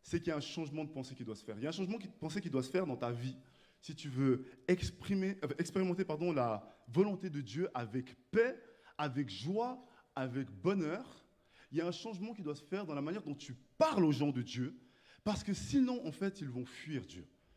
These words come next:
Lorsque tu penses que soit tu fais la volonté de Dieu, soit tu ne la fais pas,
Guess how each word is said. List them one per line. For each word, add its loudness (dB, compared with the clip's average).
Lorsque 4
tu -6
penses 6
que 6
soit 2
tu -4
fais 4
la 8
volonté 4
de 2
Dieu, 0
soit 0
tu -8
ne 0
la 0
fais 0
pas, 2